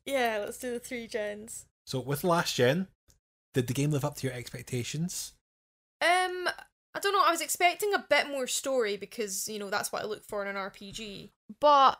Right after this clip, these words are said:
Speaker 1: yeah, I appreciate it for what it is.
Speaker 2: So it didn't live up to your expectations then?
Speaker 1: Um, yeah, in a way.
Speaker 2: Okay, okay. On to current gen.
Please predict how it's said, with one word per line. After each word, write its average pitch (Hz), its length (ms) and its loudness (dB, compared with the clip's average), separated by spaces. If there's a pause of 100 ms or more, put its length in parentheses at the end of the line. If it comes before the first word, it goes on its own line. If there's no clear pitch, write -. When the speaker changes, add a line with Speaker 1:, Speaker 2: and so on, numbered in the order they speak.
Speaker 1:
yeah, 392 300 10
I 359 120 12
appreciate 392 640 8
it - 100 2
for 302 200 0 (200)
what 285 180 10
it - 140 2
is. 220 300 4
Speaker 2:
So - 500 6
it 120 180 -2
didn't 127 240 4
live 117 120 0
up 120 100 -2
to 120 60 -4
your 127 100 -4
expectations 123 540 -4
then? 139 240 -2 (240)
Speaker 1:
Um, 370 560 6 (520)
yeah, 247 540 4
in 262 80 2
a 233 60 2
way. 196 220 -2 (340)
Speaker 2:
Okay, 135 320 -4 (140)
okay. 104 240 -12 (180)
On 156 140 8
to 151 100 2
current 131 300 4
gen. 165 260 2